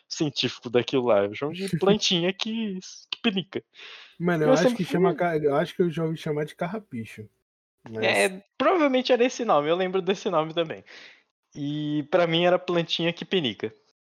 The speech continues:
Speaker 1: <laughs> Eu sempre fazia
Speaker 2: Beleza.
Speaker 1: assim. E eu era uma criança, eu ainda sou, né, um, um cidadão que tem muitas alergias. Todo
Speaker 2: Uhum.
Speaker 1: mundo que me conhece sabe que eu tenho várias alergias.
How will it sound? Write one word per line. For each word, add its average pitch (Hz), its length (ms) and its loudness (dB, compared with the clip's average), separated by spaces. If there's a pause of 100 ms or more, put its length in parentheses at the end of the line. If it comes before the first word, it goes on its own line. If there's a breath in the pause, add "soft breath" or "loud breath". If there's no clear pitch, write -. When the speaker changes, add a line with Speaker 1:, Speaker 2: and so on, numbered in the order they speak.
Speaker 1:
<laughs> - 340 -2
Eu 208 180 0
sempre 147 280 0
fazia 113 340 4
Speaker 2:
Beleza. 107 260 -6
Speaker 1:
assim. 123 80 -8 (1200 loud breath)
E 170 180 -4
eu 190 120 4
era 240 140 4
uma 214 160 0
criança, 147 680 -2 (120)
eu 139 340 -4
ainda 208 300 0
sou, 165 300 -2
né, 139 180 0
um, 117 500 -8
um 127 140 -10
cidadão 120 680 0
que 123 280 -8 (180)
tem 143 140 -4
muitas 147 380 -4
alergias. 135 800 -4 (540)
Todo 147 200 -4
Speaker 2:
Uhum. - 0 -
Speaker 1:
mundo 143 200 -6
que - 120 -12
me 131 80 -6
conhece 131 260 -2
sabe - 140 -4
que - 60 -6
eu - 60 -12
tenho 139 180 -6
várias 139 320 2
alergias. 104 520 -2